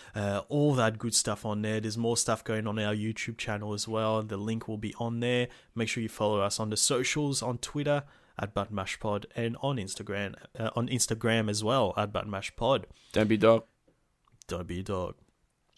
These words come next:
Speaker 1: All right, let's get into the games that we've been playing this week, Chris.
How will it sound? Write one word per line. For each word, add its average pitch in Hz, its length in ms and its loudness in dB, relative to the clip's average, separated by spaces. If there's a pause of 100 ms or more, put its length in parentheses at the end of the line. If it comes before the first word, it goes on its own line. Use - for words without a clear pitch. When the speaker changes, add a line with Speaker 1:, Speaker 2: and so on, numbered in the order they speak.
(280)
Speaker 1:
All 151 140 12
right, 117 160 10 (180)
let's 127 180 0
get 143 140 6
into 143 180 4
the 143 80 4
games 123 280 6
that 117 60 4
we've 104 120 0
been 107 120 -2
playing 113 280 0
this - 240 -4
week, 143 640 4
Chris. 127 460 2